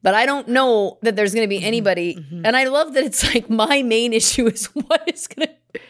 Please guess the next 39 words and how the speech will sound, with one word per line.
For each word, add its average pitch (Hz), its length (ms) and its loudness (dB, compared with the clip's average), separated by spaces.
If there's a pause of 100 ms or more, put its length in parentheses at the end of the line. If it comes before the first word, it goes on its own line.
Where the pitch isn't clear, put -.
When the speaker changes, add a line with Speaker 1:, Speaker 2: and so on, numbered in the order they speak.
(640)
Speaker 2:
Turn 226 280 0
someone 254 220 2 (160)
Speaker 1:
what 403 40 0
is 392 100 2
Speaker 2:
off. 269 100 -4
Speaker 1:
gonna 349 160 -2
turn - 380 0
someone 285 420 -4
off? 294 360 0 (300)
Or, 330 260 0 (100)
or 311 300 2 (160)
rather, 262 520 0 (140)
what 226 280 0
can 285 140 0
I 262 100 4
choose 269 300 -2
to 208 100 0
turn 190 220 -2
Speaker 2:
Yeah. 208 60 0
Speaker 1:
somebody 208 400 0
on? 180 340 2 (240)
That's 277 240 0
apparently 240 360 0
my 202 220 -2
focus. 180 380 -4 (320)
But 302 340 2
Speaker 2:
<laughs> 339 40 2
Speaker 1:
also, 302 520 2 (140)
listen, 359 240 -2
I'll 339 100 -2
say - 220 -2
it. 285 240 0
Speaker 2:
Sure. 330 340 -2
Speaker 1:
I've 339 220 0
been 311 140 -6
complimented 277 600 -2
about 170 220 0
my 165 100 -6
face. 214 440 -4